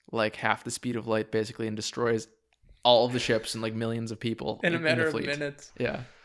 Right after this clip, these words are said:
Speaker 1: And it just
Speaker 2: Oh.
Speaker 1: completely destroys humanity's optimism in,
Speaker 2: Yeah.
Speaker 1: like, two seconds.
Speaker 2: Yeah.
Speaker 1: And it was amazing.
Speaker 2: It was
Speaker 1: <laughs>
Speaker 2: awesome. Yeah.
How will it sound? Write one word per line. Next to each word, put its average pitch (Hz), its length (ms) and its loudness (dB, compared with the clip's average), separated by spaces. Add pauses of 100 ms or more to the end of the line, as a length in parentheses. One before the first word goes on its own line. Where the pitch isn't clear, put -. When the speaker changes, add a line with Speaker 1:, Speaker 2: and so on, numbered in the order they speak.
(640)
Speaker 1:
And 135 220 6
it 123 60 2
just 160 160 2
Speaker 2:
Oh. 160 40 -6
Speaker 1:
completely 139 400 0
destroys 120 520 0
humanity's 110 500 -4
optimism 107 560 -6
in, - 140 -6
Speaker 2:
Yeah. 139 80 0
Speaker 1:
like, 123 280 -6
two 120 140 -2
seconds. 110 580 -8
Speaker 2:
Yeah. 143 240 -8 (520)
Speaker 1:
And 117 160 -4
it 113 60 -4
was 113 100 -4
amazing. - 540 -8
Speaker 2:
It 165 80 4
was 190 180 6
Speaker 1:
<laughs> 185 80 2
Speaker 2:
awesome. 139 640 0
Yeah. 127 260 0